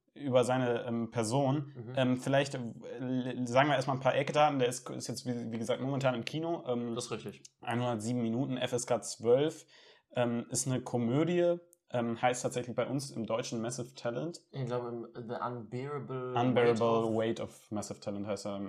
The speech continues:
Speaker 2: Ja.
Speaker 1: Englischen. Hat man für die Deutschen ein bisschen leichter gemacht. Für die
Speaker 2: Es ist auch viele, viele,
Speaker 1: Cakes.
Speaker 2: viele, viele englische Worte.
Speaker 1: Ja, geht ja auch nicht. Ähm,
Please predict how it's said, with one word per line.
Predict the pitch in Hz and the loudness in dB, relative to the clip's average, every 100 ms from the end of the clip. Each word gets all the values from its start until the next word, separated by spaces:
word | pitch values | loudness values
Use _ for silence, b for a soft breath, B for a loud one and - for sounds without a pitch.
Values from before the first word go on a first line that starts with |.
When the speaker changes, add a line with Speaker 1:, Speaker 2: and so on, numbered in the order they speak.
| - | -6
Speaker 2:
Ja. | |
Speaker 1:
Englischen. | 104 101 92 95 | -6 -4 -6 -6
Hat | 110 | -6
man | 107 | -6
für | 98 | -4
die | 95 90 | -6 -4
Deutschen | 101 95 101 | -4 -4 -6
ein | |
bisschen | 90 95 | -8 -8
leichter | 90 87 87 | -10 -8 -10
gemacht. | 87 92 | -10 -14
Für | - 98 | -12 -10
die | 92 | -10
Speaker 2:
Es | - | -10
ist | - - | -12 -12
auch | 113 | -14
viele, | - 135 101 | -16 -14 -12
viele, | - | -8
Speaker 1:
Cakes. | - 107 - | -6 -6 -8
Speaker 2:
viele, | 123 107 101 - | -10 -8 -8 -8
viele | - - 120 | -12 -14 -12
englische | 113 117 120 127 | -12 -14 -16 -16
Worte. | 110 - - _ _ - | -16 -18 -20 _ _ -12
Speaker 1:
Ja, | 98 95 - 147 110 98 - | -8 -8 -8 -4 -4 -4 -8
geht | 101 | -10
ja | - | -12
auch | - | -10
nicht. | - - - _ _ B B B B _ | -10 -10 -18 _ _ B B B B _
Ähm, | 104 95 | 2 2